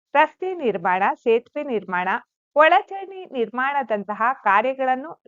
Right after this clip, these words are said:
ಗಡಿ ರಸ್ತೆಗಳ ಸಂಘಟನೆ ಮಾಡುತ್ತದೆ. ಪ್ರಶ್ನೆ ನಾಲ್ಕು, ರೆಡ್ ಕ್ರಾಸ್ ಸಂಸ್ಥೆಯ ಧ್ಯೇಯ ಯಾವುದು? ಉತ್ತರ, ರೆಡ್ ಕ್ರಾಸ್ ಸಂಸ್ಥೆಯ ಮುಖ್ಯ ಧ್ಯೇಯವೆಂದರೆ ಮಾನವೀಯತೆ ಮತ್ತು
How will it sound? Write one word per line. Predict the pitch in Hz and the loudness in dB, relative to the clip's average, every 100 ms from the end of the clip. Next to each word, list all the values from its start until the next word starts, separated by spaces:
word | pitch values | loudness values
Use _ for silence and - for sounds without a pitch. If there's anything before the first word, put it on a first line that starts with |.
| _ 208 | _ -4
ಗಡಿ | 233 269 381 | 0 0 -2
ರಸ್ತೆಗಳ | 392 240 226 214 196 220 | -2 -4 -4 -4 -2 -2
ಸಂಘಟನೆ | - 220 190 175 180 185 | -2 -4 -2 -4 -4 -8
ಮಾಡುತ್ತದೆ. | 285 202 196 180 180 175 170 - _ _ - | -4 0 0 0 -6 -4 -6 -8 _ _ 4
ಪ್ರಶ್ನೆ | 294 349 427 440 | 4 4 -4 -6
ನಾಲ್ಕು, | 311 233 - - 220 | -4 -4 -6 -14 -4
ರೆಡ್ | 262 277 | -4 -4
ಕ್ರಾಸ್ | _ 349 392 | _ -4 -4
ಸಂಸ್ಥೆಯ | - 240 220 - 226 277 | -8 -10 -8 -4 -2 -2
ಧ್ಯೇಯ | 233 226 254 269 339 233 | -4 -4 -4 -4 -6 -2
ಯಾವುದು? | 208 185 180 175 170 - | 0 0 -6 -8 -10 -10
ಉತ್ತರ, | 214 196 190 180 _ _ | -8 -4 -2 -4 _ _
ರೆಡ್ | 302 381 | -2 -2
ಕ್ರಾಸ್ | - - 427 453 | -4 -14 -14 -10
ಸಂಸ್ಥೆಯ | 285 233 - 220 247 285 | -10 -10 -8 -4 -4 -4
ಮುಖ್ಯ | 247 247 - 359 | -10 -14 -10 -8
ಧ್ಯೇಯವೆಂದರೆ | 247 220 214 190 185 180 175 214 339 _ _ _ | -6 -4 -4 -4 -6 -6 -6 -6 -8 _ _ _
ಮಾನವೀಯತೆ | 262 285 349 427 427 415 415 415 | 0 2 2 0 -4 -4 -6 -8
ಮತ್ತು | 392 254 208 294 | -4 -4 -4 -8